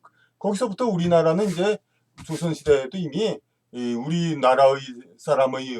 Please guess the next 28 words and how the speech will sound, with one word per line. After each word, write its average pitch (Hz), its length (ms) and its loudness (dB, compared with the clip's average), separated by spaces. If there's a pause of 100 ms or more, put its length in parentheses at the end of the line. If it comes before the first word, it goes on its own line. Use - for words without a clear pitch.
(120)
의미를 135 500 -4 (280)
뭐 123 160 -6
혈-, 214 380 -4
혈연적으로 185 760 -2
뭐 123 180 -8
우리나라 113 340 -8
사람 - 200 -12 (340)
그렇게 143 320 -6
본 131 180 -8
게 127 100 -2
아니라 127 480 0 (280)
이 147 200 -12
땅에서 156 440 0
이 143 200 -6
나라 139 260 2
법도를 127 400 -10
지키며 120 340 -8
사는 131 260 -4
사람은 120 440 -8 (220)
한국 127 340 -8
사람이다 120 540 0
이렇게 196 320 -10 (320)
정했다는 135 640 -4
얘기죠. 110 380 -12
그러니까 143 240 -10
박연을 143 440 0
한국 120 260 -10
사람으로 131 520 -4